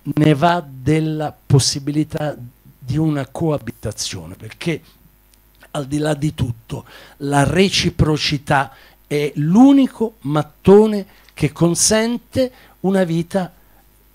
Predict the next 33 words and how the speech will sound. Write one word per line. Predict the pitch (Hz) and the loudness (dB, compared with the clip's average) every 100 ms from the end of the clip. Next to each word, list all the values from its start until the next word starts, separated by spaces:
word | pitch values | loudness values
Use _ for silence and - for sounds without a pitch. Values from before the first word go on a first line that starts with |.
| - _ _ _ | -20 _ _ _
comunitaria | 170 175 175 180 196 208 123 95 85 90 | -2 2 2 0 -2 -2 -2 -6 -10 -6
e | 180 180 | -2 -2
democratica. | 139 135 139 175 131 104 95 107 | -2 -6 -6 -2 -2 -2 -8 -6
A | |
questo | - - 160 | -4 -2 0
punto | 180 175 123 - - - - | 0 0 -4 -4 -18 -20 -18
mi | 120 | -18
divertirebbe | 131 139 135 - 165 143 | -12 -10 -8 -8 -8 -8
leggervi | 143 131 131 123 135 | -12 -12 -18 -18 -16
dei | 135 | -16
pezzettini, | 127 135 156 - 202 147 | -16 -18 -20 -14 -12 -12
ma | 139 | -12
vi | 151 | -10
leggo | 190 165 | -10 -4
una | 165 | 0
poesia | 143 156 131 127 117 | 2 2 2 -8 -8
invece, | 113 117 120 120 - - - | -10 -12 -14 -18 -20 -12 0
perché | 151 - 165 | 0 2 -4
in, | 139 147 - _ - | -2 -4 -6 _ -10
nella, | 147 185 233 196 151 131 117 | -2 4 4 4 0 -4 -6
sia | - - 262 | -6 -2 2
in | 208 170 | 4 4
un, | 160 156 | 2 2
nel | 147 143 | -2 0
libro | 147 123 117 | -2 -2 -4
che | 110 | -4
nell'altro, | 123 123 120 117 101 101 - 131 | -6 -6 -4 -4 -6 -10 -10 -6
beh, | 131 - | -6 -2
l'altro | 151 180 123 | 0 0 -4
è | 113 | -10
tutto | 117 113 123 | -12 -10 -8
di | 113 | -8
poesie, | 117 117 110 117 | -8 -8 -8 -10